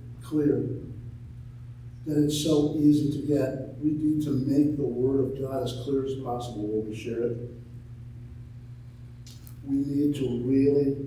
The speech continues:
really make sure that God helps us to understand it so we can not confuse people, but hopefully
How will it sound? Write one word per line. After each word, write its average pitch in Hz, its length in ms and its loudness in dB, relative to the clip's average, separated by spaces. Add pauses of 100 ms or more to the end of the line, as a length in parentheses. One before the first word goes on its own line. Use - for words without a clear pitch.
(140)
really 120 540 2 (1080)
make 139 520 -2 (220)
sure 120 460 -2
that 110 340 -2
God 117 420 -4 (380)
helps 156 320 -2
us 147 200 2
to - 220 -6
understand 143 580 4
it 127 100 2
so 117 240 0
we 135 160 0
can - 260 -4 (380)
not 185 240 2
confuse 185 400 2
people, 120 440 -2 (400)
but - 120 -6
hopefully 135 420 0